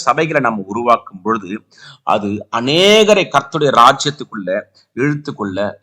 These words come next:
ஏதுவா இருக்கும். சபைகளை ஸ்தாபிக்கிறதுக்கு நாம முயற்சி பண்ணணும். அநேக சபைகளை நாம ஸ்தாபிக்கும் பொழுது அநேக இடங்களில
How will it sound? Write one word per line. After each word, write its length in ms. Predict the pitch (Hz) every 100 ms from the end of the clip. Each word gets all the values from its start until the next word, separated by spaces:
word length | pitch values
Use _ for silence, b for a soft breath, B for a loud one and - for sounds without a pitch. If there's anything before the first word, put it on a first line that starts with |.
| 107 110
ஏதுவா 420 | 110 101 90 95 87
இருக்கும். 420 | 90 82 - - - _ _ -
சபைகளை 480 | 127 160 180 135 95 - b _ -
ஸ்தாபிக்கிறதுக்கு 840 | - 160 226 220 - 135 113 127 110
நாம 220 | 104 104 85 _
முயற்சி 400 | 107 113 117 104
பண்ணணும். 340 | 92 82 76 _
அநேக 560 | 104 131 160 196 196 165
சபைகளை 440 | - 117 156 165 127
நாம 140 | 104 95
ஸ்தாபிக்கும் 500 | - 92 113 - 101
பொழுது 220 | 104 113 110 B B B
அநேக 520 | - 123 151 185 220 202
இடங்களில 640 | 139 131 147 131 113 101